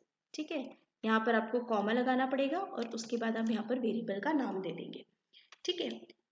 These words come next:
तो इसको फिर से हम लोग रन करते हैं, run task two।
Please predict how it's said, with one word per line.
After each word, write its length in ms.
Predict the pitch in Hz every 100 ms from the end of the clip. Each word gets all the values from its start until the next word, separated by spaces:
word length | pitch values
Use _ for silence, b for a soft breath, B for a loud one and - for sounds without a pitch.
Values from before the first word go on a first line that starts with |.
| -
तो 500 | 214 214 214 214 214
इसको 220 | - -
फिर 160 | 208 220
से 120 | 254
हम 140 | 240 233
लोग 140 | 240
रन 180 | 233 240
करते 300 | 247 240 277
हैं, 400 | 311 381 - - _ _ _ - 220
run 100 | -
task 500 | 214 104 - - -
two। 120 | 285